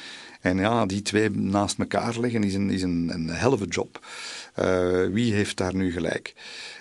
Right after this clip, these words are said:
Ehm, en, en het is in elk geval toch wel zijn verdienste geweest dat hij, dat hij zich niet heeft laten doen daar op Sint Helena.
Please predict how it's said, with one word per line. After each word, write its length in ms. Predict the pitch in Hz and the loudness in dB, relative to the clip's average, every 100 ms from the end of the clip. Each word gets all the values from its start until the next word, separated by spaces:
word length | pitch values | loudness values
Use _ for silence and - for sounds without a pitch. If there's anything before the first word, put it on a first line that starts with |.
| - | -4
Ehm, 1000 | 95 95 92 92 92 87 85 82 85 78 - | 2 2 4 2 0 0 -2 -2 -2 -4 -4
en, 520 | 95 90 85 78 - - - | -2 0 -2 -4 -8 -12 -12
en 340 | - 98 85 78 | -6 -2 -2 -4
het 260 | - - - | -10 -10 -6
is 80 | 87 | -2
in 100 | 92 | 0
elk 140 | 110 | 0
geval 280 | 117 113 101 | 2 2 2
toch 200 | - - | 0 0
wel 120 | 110 | 0
zijn 180 | 95 90 | 2 -2
verdienste 480 | 82 78 117 123 117 | -4 -2 0 0 0
geweest 380 | 110 107 113 - | 0 0 -2 -4
dat 180 | - | -6
hij, 120 | 120 123 | -4 -4
dat 200 | - - | -4 -4
hij 80 | |
zich 200 | 82 78 | -4 -2
niet 80 | 104 | -2
heeft 160 | 90 - | -2 -2
laten 280 | 73 - - | -6 -4 0
doen 180 | 123 | 2
daar 200 | 90 80 | 2 -2
op 140 | 76 - | -4 -4
Sint 240 | 82 78 | -6 -4
Helena. 420 | 85 80 78 110 | -4 -4 -4 -8